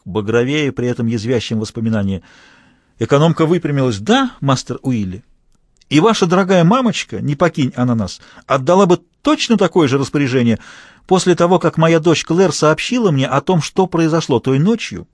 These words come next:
и в каком вы были виде. Даже не знаю, что сказала бы ваша дорогая мамочка». Последние двадцать лет жизни Уиллоуби Брэддока разговоры миссис Липпет с ним состояли главным образом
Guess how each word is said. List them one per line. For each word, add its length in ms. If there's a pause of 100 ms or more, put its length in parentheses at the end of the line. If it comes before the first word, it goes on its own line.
(280)
и 120
в 80
каком 440
вы 160
были 300
виде. 400 (680)
Даже 260
не 100
знаю, 360
что 160
сказала 380
бы 80
ваша 260
дорогая 360
мамочка». 500 (1200)
Последние 480
двадцать 340
лет 140
жизни 440
Уиллоуби 680
Брэддока 640 (680)
разговоры 500
миссис 300
Липпет 280
с 60
ним 160
состояли 440
главным 360
образом 440